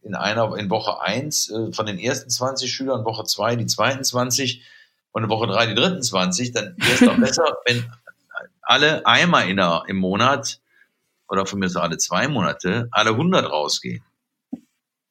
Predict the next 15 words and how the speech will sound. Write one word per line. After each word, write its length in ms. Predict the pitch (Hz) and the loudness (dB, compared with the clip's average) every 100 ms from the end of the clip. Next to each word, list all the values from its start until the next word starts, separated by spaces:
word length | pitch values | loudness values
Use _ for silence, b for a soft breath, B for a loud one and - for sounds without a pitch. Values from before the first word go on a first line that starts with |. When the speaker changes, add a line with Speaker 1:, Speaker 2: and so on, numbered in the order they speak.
| _ | _
Speaker 1:
Das 200 | - 95 135 | -2 2 4
ist 60 | |
ja 80 | 113 | 4
Speaker 2:
Ja. 40 | 107 | 2
Speaker 1:
unbenommen, 460 | 120 113 151 139 | 0 2 2 2
ne? 160 | 90 110 | 0 0
So 100 | 113 | 0
eine 140 | 98 | -2
Demo 320 | 87 113 143 | 0 0 0
hat 140 | 113 117 | 0 0
ja 80 | 104 | -2
eine 160 | 92 | 0
wesentlich 500 | 113 139 120 107 95 | 0 0 -2 -4 -8
größere, 680 | - 101 139 - 107 98 - _ _ _ _ _ - | -2 0 2 2 2 0 -4 _ _ _ _ _ -4
äh, 240 | 98 95 | 0 0